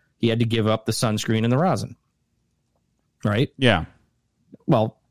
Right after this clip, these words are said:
Speaker 1: nobody told him he couldn't use the rosin. I mean, there's a rosin bag on the back of the mound.
Speaker 2: For a reason, yeah.
Speaker 1: Right? Yeah. Keep your hands dry, you know, whatever. Um, but,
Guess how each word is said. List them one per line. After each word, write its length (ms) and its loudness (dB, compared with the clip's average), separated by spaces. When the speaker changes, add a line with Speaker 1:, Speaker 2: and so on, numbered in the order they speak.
Speaker 1:
nobody 260 0
told 240 2
him 220 4
he 120 0
couldn't 200 0
use 180 2
the 60 -4
rosin. 300 0
I 40 2
mean, 80 2
there's 140 0
a 40 0
rosin 360 2
bag 240 -2
on 80 -2
the 80 -2
back 420 -6
of 120 -4
the 60 0
mound. 300 -4
Speaker 2:
For 120 6
a 40 6
reason, 440 4
yeah. 200 2
Speaker 1:
Right? 240 -2
Yeah. 180 -4
Keep 180 -2
your 100 4
hands 220 0
dry, 280 -6
you 100 -6
know, 120 0
whatever. 420 0
Um, 640 -2
but, 340 0